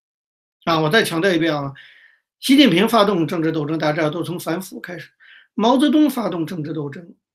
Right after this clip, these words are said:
要拉下他的政治对手，已经好几次了。从一九四九年建国以后就开始，他非常的关注文艺领域的问题。以后我们讲反胡风也看到，为什么？他为什么发动政治斗争，一定要从文艺领域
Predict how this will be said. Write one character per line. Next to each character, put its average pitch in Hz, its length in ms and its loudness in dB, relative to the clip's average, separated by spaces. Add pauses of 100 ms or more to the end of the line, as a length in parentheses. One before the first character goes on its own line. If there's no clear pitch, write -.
要 190 180 -4
拉 208 240 0
下 214 160 -4
他 160 100 -8
的 165 120 -4
政 165 180 -8
治 156 100 -4
对 156 200 -4
手， 196 320 -14
已 180 120 -6
经 220 140 -2
好 233 180 -6
几 185 140 -2
次 190 220 -4
了。 - 140 -2 (340)
从 220 160 4
一 277 100 8
九 214 120 8
四 202 180 0
九 180 60 2
年 160 180 4
建 170 200 0
国 180 160 2
以 160 80 0
后 156 180 -8
就 139 100 -4
开 165 200 -12
始， 233 260 -14 (340)
他 233 120 -2
非 302 300 6
常 175 180 -2
的 156 140 0
关 160 240 -2
注 151 200 -4
文 147 140 -4
艺 180 120 -4
领 151 200 -8
域 156 60 -10
的 170 140 -18
问 185 100 -20
题。 - 260 -20 (140)
以 170 100 -6
后 202 120 -2
我 196 40 2
们 202 80 0
讲 165 160 -2
反 160 160 -6
胡 156 160 -4
风 190 160 -4
也 160 120 -4
看 - 200 -12
到， 214 200 -16 (380)
为 311 180 2
什 - 180 -4
么？ 233 220 -12 (880)
他 - 140 2
为 285 180 8
什 202 80 4
么 220 60 4
发 240 160 0
动 240 160 6
政 233 160 0
治 156 100 0
斗 165 160 -4
争， 160 300 -4
一 226 120 -4
定 277 80 -4
要 269 80 -2
从 180 280 -6
文 160 200 2
艺 247 120 6
领 143 200 -2
域 139 220 -4